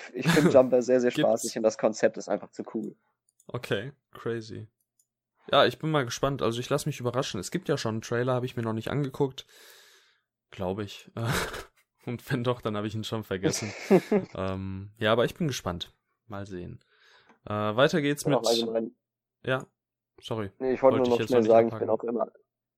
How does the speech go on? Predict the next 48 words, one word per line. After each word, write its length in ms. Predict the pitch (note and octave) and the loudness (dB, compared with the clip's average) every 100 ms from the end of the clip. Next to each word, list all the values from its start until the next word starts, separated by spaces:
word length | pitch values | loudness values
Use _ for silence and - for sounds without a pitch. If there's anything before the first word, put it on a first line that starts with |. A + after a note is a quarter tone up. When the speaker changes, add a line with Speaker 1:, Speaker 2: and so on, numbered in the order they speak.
| _ _ C3+ A#2 A#2+ | _ _ -6 -2 2
Speaker 1:
nee, 180 | A2+ A2 | 2 2
kein 220 | - A2 | 0 0
Problem, 340 | G#2+ A2 G#2+ | 0 0 0
ich 80 | G2+ - - - | -2 -10 -14 -10
hab 140 | G#2+ | -6
ja 60 | - | -6
auch 60 | |
ziemlich 200 | - G#2+ | -8 -4
lange 160 | A2 A2 | 0 2
gewartet. 340 | G#2 A2 - - - - | 8 8 8 0 -4 -6
Speaker 2:
<laughs> 160 | - | 0
Speaker 1:
Ähm, 720 | D3 E3+ F3 F3+ B2+ A2+ A#2 - _ _ _ _ _ - - A#2+ | 4 6 6 6 8 6 4 -6 _ _ _ _ _ -14 -6 4
ähm, 320 | A2+ A2+ G#2+ | 6 6 2
ich, 180 | G#2+ - _ | -6 -10 _
ich 140 | - - | -4 0
bin 100 | F#3 | 4
immer 220 | F#3+ C#3+ | 6 6
sehr 100 | C3+ | 4
gespannt 380 | C3 - C3 C3+ | 2 2 4 4
darauf, 180 | G#2+ - | -2 0
Tom 200 | G#2+ A#2 | 0 4
Holland 260 | A2+ G#2+ | 4 2
halt 100 | G#2+ | 0
außerhalb 280 | - A#2 G#2 | 0 2 0
von 140 | - F#2+ | 0 2
Spider-Man 480 | A2 A2 A2 G#2 | 6 6 4 0
zu 160 | G#2 G#2 | -4 -2
sehen, 260 | G#2 G#2+ G2+ | 0 0 0
weil, 280 | G2+ G2+ - | -2 -2 -6
wie 400 | G#2 G#2 G#2+ G2+ | -10 -6 -6 -6
man 300 | - G#2+ G#2 | -8 -8 -8
zum 160 | A2 | -10
Beispiel 220 | G#2+ - - | -10 -4 -4
auch 180 | G#2+ | -2
in 120 | A2+ G#2 | -4 -2
The 80 | |
Devil 280 | G#2 A2+ A#2+ | 4 4 6
All 160 | G2+ A2 | 6 4
the 60 | G#2+ | 0
Time 200 | A2 A2 | -2 -2
gesehen 220 | G2+ - | -4 -6
ist, 140 | - | -8
dass 140 | A#2 - | -10 -4
der 100 | A2 | 2
Junge 260 | A2+ A2 | 2 2
wirklich 280 | G#2+ G#2+ G#2 | -2 -6 -6
schauspielen 320 | A2 G#2 G2+ | -4 -4 -6
kann. 200 | F#2+ G2 | -8 -8